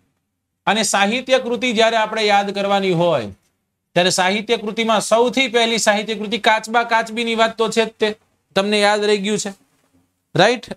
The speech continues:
<clears throat> બરાબર? ઓકે, જીવનરામ, હાલો ને ભુજાભાઈની જાનમાં, બરોબર છે? હા, એક ચોપડી ભણેલા નહોતા, એક ચોપડી ભણેલા નહોતા,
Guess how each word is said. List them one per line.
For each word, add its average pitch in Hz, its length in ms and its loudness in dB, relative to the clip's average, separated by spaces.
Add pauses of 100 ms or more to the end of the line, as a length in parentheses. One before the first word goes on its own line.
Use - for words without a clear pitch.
(120)
<clears throat> - 1300 -12
બરાબર? 226 320 4 (1120)
ઓકે, 190 240 2 (800)
જીવનરામ, 208 640 0 (220)
હાલો 175 180 2
ને 214 120 0
ભુજાભાઈની 196 460 2
જાનમાં, 190 280 0
બરોબર 190 300 0
છે? 180 140 -6 (3250)
હા, 208 220 2 (400)
એક 269 240 0
ચોપડી 269 300 0
ભણેલા 247 340 2
નહોતા, 214 320 -4
એક 226 260 0
ચોપડી 202 260 -2
ભણેલા 165 280 -2
નહોતા, 143 220 -10